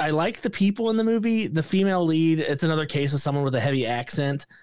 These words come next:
Uh, she, she's just not emoting much.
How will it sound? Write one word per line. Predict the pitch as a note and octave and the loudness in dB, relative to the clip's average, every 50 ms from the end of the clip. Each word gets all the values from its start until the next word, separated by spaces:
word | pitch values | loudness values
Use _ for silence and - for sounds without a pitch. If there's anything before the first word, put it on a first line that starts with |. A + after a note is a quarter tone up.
| _ _ _ _ _ - | _ _ _ _ _ -4
Uh, | C#3+ C#3+ C#3+ C3+ C3 B2+ A#2+ A#2 A2 A2 G#2 G2+ F2 - _ _ _ _ _ _ _ _ _ _ _ _ - - _ _ - | -2 0 0 0 0 0 0 0 0 0 -2 -2 -4 -8 _ _ _ _ _ _ _ _ _ _ _ _ -20 -20 _ _ -6
she, | - - - - A3+ C4 C4 A3+ F3 - _ _ _ _ _ _ _ - | -4 -2 0 2 2 2 2 0 -4 -8 _ _ _ _ _ _ _ -12
she's | - - - - - A#3 B3+ C4+ C#4 - - - | -8 -6 -4 -2 0 2 2 2 0 -2 -4 -4
just | - A#3 A3 F#3+ - | -4 -2 -2 -2 -2
not | F#3+ F#3 G3 - | -2 -2 0 2
emoting | E3+ E3+ D#3+ C3+ A#2 D3 G#3+ B3 F3 G#2+ G#2 | 2 4 4 4 4 4 4 2 2 0 0
much. | G2+ F#2 - - _ - - - - | 0 -2 -2 -6 _ -10 -8 -8 -10